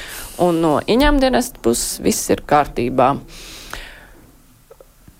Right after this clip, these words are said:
S-, varbūt īsi, ja mēs varētu par šo runāt, eh, kontekstā ar vispārējo ienākumu deklarēšanu, vai šis stāsts tev raisa, Madara, pārliecību, nu, ka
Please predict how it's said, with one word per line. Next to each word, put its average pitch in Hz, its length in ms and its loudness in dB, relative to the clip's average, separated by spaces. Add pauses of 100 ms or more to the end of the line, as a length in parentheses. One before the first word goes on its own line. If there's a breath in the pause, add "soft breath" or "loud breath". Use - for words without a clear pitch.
S-, - 160 0
varbūt 202 540 2
īsi, 226 380 2
ja 180 60 6
mēs 180 220 2
varētu 170 400 2
par 185 160 0
šo 226 260 4
runāt, 147 600 -2
eh, - 580 0 (640)
kontekstā 262 560 2 (180)
ar 151 140 -2
vispārējo 165 720 2 (100)
ienākumu 175 480 0
deklarēšanu, 151 840 0
vai 170 180 4
šis - 320 -2
stāsts 208 400 2
tev 175 240 4 (640 loud breath)
raisa, 208 440 2
Madara, 214 360 2
pārliecību, 180 880 2
nu, 214 160 2
ka 220 140 2